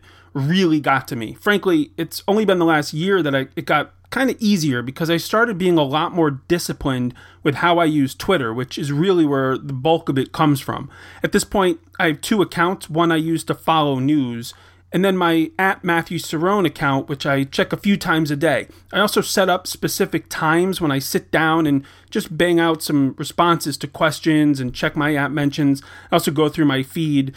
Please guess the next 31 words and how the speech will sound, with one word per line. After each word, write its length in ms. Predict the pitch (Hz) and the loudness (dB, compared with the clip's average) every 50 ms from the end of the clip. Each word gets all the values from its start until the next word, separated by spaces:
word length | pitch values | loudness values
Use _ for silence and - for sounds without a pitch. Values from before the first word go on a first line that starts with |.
| - - - | -16 -14 -8
respond 400 | - 139 - - 156 147 143 135 | -8 -8 -4 -2 0 0 0 0
to 80 | 151 139 | -2 -6
tweets, 380 | - - 160 156 156 143 - | -6 -2 0 0 0 -2 -2
dive 240 | - 151 135 147 139 | 0 2 2 2 4
into 220 | 147 143 139 143 135 | 2 0 0 -2 -6
some 180 | - 156 147 | 0 0 0
discussions, 640 | 135 131 - - - 139 139 131 - 156 139 135 135 | 0 0 -6 -2 0 0 0 0 0 2 2 2 2
and, 160 | 135 131 135 139 | 2 0 0 0
and 140 | 160 147 139 | -2 -4 0
have 140 | 170 160 - | 0 0 0
fun 240 | - - 240 240 190 | 0 -2 -2 0 0
with 120 | 151 131 | -2 -2
it, 160 | 135 131 - | -4 -4 -4
but 180 | - 156 143 143 - - - - - - - | -2 -2 -2 -2 -6 -20 -20 -20 -20 -14 -4
then 140 | - 180 185 | -2 -2 -2
turn 240 | - - 208 202 214 | 0 0 0 0 2
it 60 | 214 | 2
off 320 | 175 151 151 156 151 - - - | 2 0 0 -2 -4 -6 -8 -6
and 100 | 156 156 | -4 -4
get 140 | 156 139 | -4 -2
back 200 | - 151 143 - - | 0 -2 -2 -2 -6
to 100 | - 139 | -8 -6
work, 340 | 131 147 131 110 110 - - | -4 -2 -4 -4 -4 -8 -10
'cause 140 | - 147 | -4 -2
it 100 | 170 180 | -2 0
can 140 | - 240 226 | 0 0 0
be 120 | 240 226 185 | 2 2 0
a 40 | |
huge 400 | 165 - - 226 233 233 175 165 | 0 0 0 2 2 2 2 -2
distraction, 720 | 180 165 - - - 196 185 180 170 - - - 143 120 110 | -8 -10 -10 -6 -2 0 2 2 0 -2 -2 -4 -4 -4 -4
so 260 | - - 143 139 131 | -4 -2 0 0 0